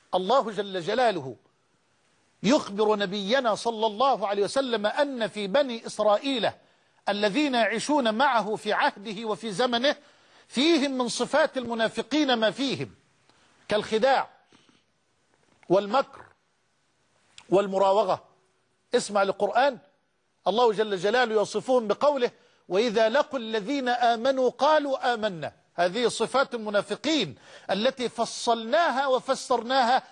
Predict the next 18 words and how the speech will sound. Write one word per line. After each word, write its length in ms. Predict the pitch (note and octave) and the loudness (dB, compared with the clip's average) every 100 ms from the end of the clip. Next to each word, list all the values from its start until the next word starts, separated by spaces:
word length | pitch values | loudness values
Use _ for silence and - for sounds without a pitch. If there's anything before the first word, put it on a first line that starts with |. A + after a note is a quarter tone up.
| _ _ | _ _
في 200 | - A3 | -4 0
أول 460 | - C#4+ B3 A3 G#3+ | 2 0 0 -4 -4
سورة 300 | - A3+ G3+ | -4 -4 -2
البقرة. 500 | G3 F#3 A3 D#3+ A2+ _ _ _ _ _ _ _ _ _ _ _ _ _ _ | -4 -4 -2 -4 -4 _ _ _ _ _ _ _ _ _ _ _ _ _ _
فاليهود 600 | - B3 A#3 A#3 F4 D4 | -2 -2 0 2 2 2
أيضاً 500 | C#4 E4 D#4+ A3+ A#3+ | 0 0 0 -2 -4
فيهم 500 | G#3 D#4+ F4 C4+ C#4 | -4 0 0 0 -4
من 120 | C4 | -6
صفات 460 | - A#3+ C4+ C4+ - | -6 -4 0 0 0
النفاق 440 | A#3 A3 B3+ B3 A#3+ | -6 -2 0 0 0
والمنافقين، 920 | A3+ G#3+ G#3 G3+ G#3+ - A#3+ E3 A2 _ _ _ _ _ _ _ - | -2 -2 -2 -2 -4 -4 -4 -4 -8 _ _ _ _ _ _ _ 0
"وإذا 320 | F3 F#3+ G#3+ | 0 4 2
لقوا 280 | A3 C#4+ C4 | 2 0 -4
الذين 440 | A3 A3 D4 C#4 | -4 -2 0 2
آمنوا 500 | B3 B3 A#3 C4+ B3 | 4 4 2 0 0
قالوا 500 | - C#4 C4 G#3+ G3+ | 0 0 0 0 0
آمنا". 380 | G3 F3 C#3+ G#2+ _ _ _ _ _ _ _ _ _ _ _ _ | 0 -2 -10 -16 _ _ _ _ _ _ _ _ _ _ _ _
طيب، 300 | - G#3 E3+ | 0 0 0